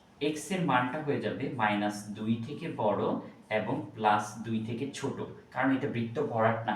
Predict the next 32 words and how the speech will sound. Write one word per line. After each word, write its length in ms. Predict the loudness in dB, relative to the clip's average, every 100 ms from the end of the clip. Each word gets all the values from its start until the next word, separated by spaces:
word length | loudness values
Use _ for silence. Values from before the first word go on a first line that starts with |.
| -2 -10 -10
এই 60 | -2
কারণে 180 | 0 2
দেখো 160 | 0 -2 -4
শুধু 240 | -2 2 4
less 160 | 6 4 2
than 120 | -2
দিচ্ছি। 260 | -2 -6 -10 -12 -16 -8 -4
এটা 140 | -2 -2
কিন্তু 200 | -2 -2 -2
আপনার 200 | 0 -2 -2
যে 60 | -4
বৃত্তটা 340 | -4 -2 -2 0
ভরাট 240 | 2 0 0 -2
না, 60 | -4 -6 -10
এই 60 | -6
কারণে 200 | -4 -2 -4
কিন্তু 140 | -4 -4
আমি 80 | -4
এটা 100 | -8 -8
শুধু 200 | -8 -6 -4
less 160 | -4 -4
than 120 | -4 -4
দিচ্ছি। 260 | -4 -6 -6 -8 -16 -10
তো 60 | -6 -4 -2 2
এই 100 | 2 2
যে 60 | 0
আমি 120 | -2 -6 -6
এটা 200 | -2 0 0 -2 -12 -4
যা 100 | 2 2 2
প্রকাশ 260 | -4 -4 -6 -4
করবে 260 | -2 0 -2 -4 -12 -8 -4
এটা 160 | -2